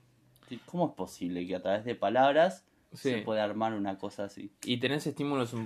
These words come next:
Speaker 2: eh, tipo, que no sean libros, que también te lleguen a ese punto, que te lleven a vos, que te trasladen a ese punto donde decís,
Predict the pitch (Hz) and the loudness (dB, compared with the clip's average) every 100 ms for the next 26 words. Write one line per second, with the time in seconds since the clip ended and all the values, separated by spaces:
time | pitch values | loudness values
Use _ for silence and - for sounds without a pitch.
0 | - 104 104 113 113 110 110 110 - 123 | -6 -6 -6 -2 0 0 -2 -6 -4 -2
1 | 110 117 131 147 143 131 - 113 113 110 | -2 -2 2 4 2 0 -6 -10 -6 -4
2 | 113 123 117 113 120 120 113 107 113 117 | -4 -2 -2 -2 0 0 0 -2 -6 -6
3 | 113 107 117 120 117 113 101 - 131 117 | -8 -8 -6 -4 -4 -4 -8 -2 0 0
4 | 117 - 151 139 117 120 131 120 110 - | 0 2 4 4 0 0 -2 -4 -6 -10
5 | 117 120 131 120 117 117 113 120 127 127 | -4 0 0 -2 -6 -8 -6 -6 -2 0
6 | 120 113 113 110 123 120 | 0 -2 -8 -8 -8 -8